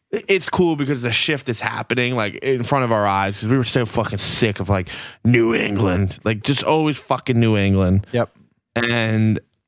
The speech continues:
Speaker 1: now we're seeing the shift, and, like, I don't know, man, could be fucking fun. Buffalo,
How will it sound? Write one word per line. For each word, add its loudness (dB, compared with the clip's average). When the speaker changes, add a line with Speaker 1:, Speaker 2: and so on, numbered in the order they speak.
Speaker 1:
now 2
we're -2
seeing -2
the -2
shift, -2
and, 0
like, -2
I 2
don't 2
know, 2
man, 0
could 0
be -18
fucking -2
fun. 2
Buffalo, 0